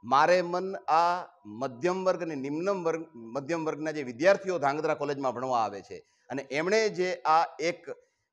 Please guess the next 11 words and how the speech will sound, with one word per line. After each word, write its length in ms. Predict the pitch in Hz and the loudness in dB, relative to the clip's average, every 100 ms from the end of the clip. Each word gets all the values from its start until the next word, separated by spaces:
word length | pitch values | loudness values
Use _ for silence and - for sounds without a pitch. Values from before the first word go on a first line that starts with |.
| _ | _
માઇન્ડને 540 | 117 123 165 190 214 | -6 2 4 2 0
ઇગ્નાઇટ 500 | 208 160 185 180 180 | -4 -2 0 0 0
કર્યું, 260 | 147 143 135 | -2 -4 -4
પ્રજ્વલિત 460 | 139 143 175 208 208 | -4 0 2 0 -2
કર્યા 320 | 170 165 160 | 0 4 4
અને 120 | 156 | 2
એ 60 | 156 | -4
છોકરાઓએ 500 | 143 143 160 160 151 | -4 0 2 2 0
જે 240 | 151 156 | -2 -6
ઈ 40 | |
પ્રજ્વલિત 720 | 156 _ - 131 147 170 190 | -8 _ -8 -4 0 0 -2